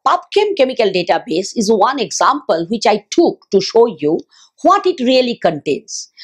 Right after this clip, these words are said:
So basically it contains information about the chemical and its, its properties, et cetera. However, it is connected with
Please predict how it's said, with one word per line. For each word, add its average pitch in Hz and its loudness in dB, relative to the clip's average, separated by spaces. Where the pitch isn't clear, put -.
So 269 4
basically 392 2
it 427 0
contains 349 0
information 311 2
about 269 2
the 269 2
chemical 262 -2
and 285 2
its, 220 -6
its 220 -2
properties, 262 0
et 202 0
cetera. - -4
However, 190 0
it 294 2
is 330 2
connected 330 2
with 196 2